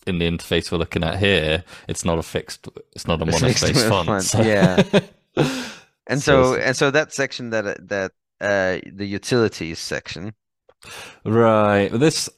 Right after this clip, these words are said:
Speaker 2: That's
Speaker 1: yeah.
Speaker 2: what I'm talking about. Those are, like, little, mostly one-liners or very few lines of code, things
Speaker 1: Yes.
Speaker 2: that are very general, could be used anywhere.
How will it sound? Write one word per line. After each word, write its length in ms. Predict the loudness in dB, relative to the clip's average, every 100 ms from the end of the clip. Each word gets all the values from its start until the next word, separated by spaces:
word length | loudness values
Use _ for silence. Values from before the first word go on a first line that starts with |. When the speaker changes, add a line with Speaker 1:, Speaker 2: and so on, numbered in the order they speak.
| 0
Speaker 2:
That's 240 | 2 4
Speaker 1:
yeah. 340 | 4 4 4
Speaker 2:
what 120 | 4 2
I'm 80 |
talking 220 | 2 0 0
about. 200 | -2 0
Those 240 | 0 0
are, 100 | -4
like, 380 | -6 -6 -6 -4
little, 220 | -4 -4
mostly 360 | -2 -2 -2 -4
one-liners 640 | -4 -4 -2 -4 -6 -8
or 80 | -8
very 340 | -10 -2 0 0
few 260 | -2 -4
lines 300 | -2 -2 -4
of 100 | -8
code, 340 | -6 -2 2 2
things 220 | 2 -2
Speaker 1:
Yes. 20 |
Speaker 2:
that 120 | -4
are 120 | -2 -2
very 300 | -2 -2 -2
general, 440 | -6 -8 -6 -6
could 160 | -8 -12
be 80 | -10
used 240 | -10 -10
anywhere. 540 | -12 -12 -10 -10 -10